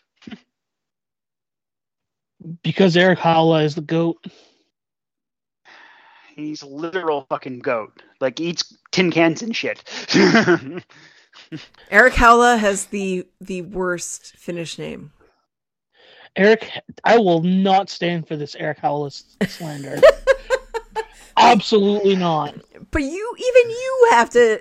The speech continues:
Speaker 3: understand that his name is not a great Finnish name.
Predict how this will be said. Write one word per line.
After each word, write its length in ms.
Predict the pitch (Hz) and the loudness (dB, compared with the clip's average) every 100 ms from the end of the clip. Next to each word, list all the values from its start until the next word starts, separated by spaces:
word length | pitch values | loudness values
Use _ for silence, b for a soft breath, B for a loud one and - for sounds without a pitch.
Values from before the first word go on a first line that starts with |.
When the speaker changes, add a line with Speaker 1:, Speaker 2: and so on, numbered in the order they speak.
| 214 | 0
Speaker 3:
understand 580 | 208 202 190 381 190 185 | 0 -2 -6 -6 -2 0
that 140 | 185 | 0
his 200 | 220 196 | -2 -2
name 280 | 208 214 196 | 0 0 0
is 160 | 175 185 | -4 -4
not 260 | 185 190 - | -2 -2 -4
a 100 | 165 | -8
great 360 | - 190 - | -4 -4 -4
Finnish 320 | 190 190 160 180 | -8 -8 -10 -8
name. 420 | 180 160 156 | -8 -8 -12